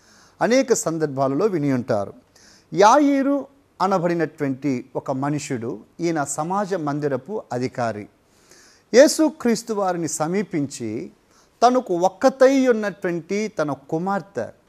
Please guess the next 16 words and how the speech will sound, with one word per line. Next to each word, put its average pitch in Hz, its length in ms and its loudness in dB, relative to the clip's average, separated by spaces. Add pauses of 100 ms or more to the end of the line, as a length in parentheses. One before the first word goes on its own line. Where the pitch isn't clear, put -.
(120)
సావు 208 460 -2
బ్రతుకుల్లో 147 640 -4
ఉన్నది, 127 520 -4 (520)
ఆ 156 180 4
పాపను 202 640 0 (100)
కనికరించాలని, 170 1120 -2 (260)
బ్రతికించాలని 143 1200 -4 (400)
యేసుక్రీస్తు 170 840 -4
వారిని 131 380 -2
ప్రాధేయపడ్డాడు. 127 1080 -4 (500)
అయితే 123 500 -6 (460)
యేసుక్రీస్తు 247 800 0
వారు 214 480 2
ఆ 156 160 4
అధికారి 214 460 2
మనవి 170 500 -2